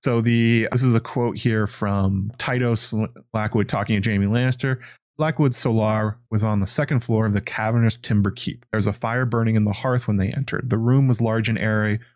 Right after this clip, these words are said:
with great beams and dark oaks supporting the high ceiling. Woven tapestries covered the walls, and a pair of wide latticework do-,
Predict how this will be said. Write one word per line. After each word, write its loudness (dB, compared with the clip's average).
with -18
great -2
beams 2
and 0
dark -2
oaks -2
supporting 0
the 0
high -4
ceiling. -2
Woven 2
tapestries -2
covered -2
the 0
walls, 2
and 0
a -2
pair -2
of 0
wide 0
latticework 0
do-, 0